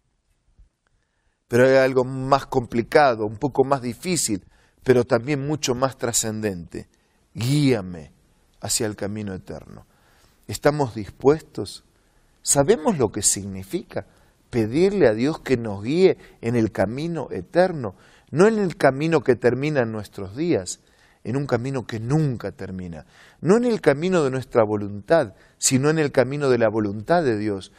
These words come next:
no en el camino de nuestros planes, sino en el camino de los planes de Dios. Pedir eso es aceptar que el señorío de Dios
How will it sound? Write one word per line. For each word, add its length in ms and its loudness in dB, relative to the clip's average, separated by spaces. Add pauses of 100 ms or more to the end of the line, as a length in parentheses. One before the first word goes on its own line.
(340)
no 180 4
en 80 2
el 140 0
camino 380 4
de 80 0
nuestros 380 -2
planes, 560 2 (260)
sino 320 0
en 80 0
el 140 0
camino 580 -2
de 180 2
los 200 0
planes 600 2
de 160 -2
Dios. 400 -10 (520)
Pedir 360 4
eso 380 2 (300)
es 260 2
aceptar 880 0
que 200 6
el 160 -2
señorío 760 2
de 120 2
Dios 360 2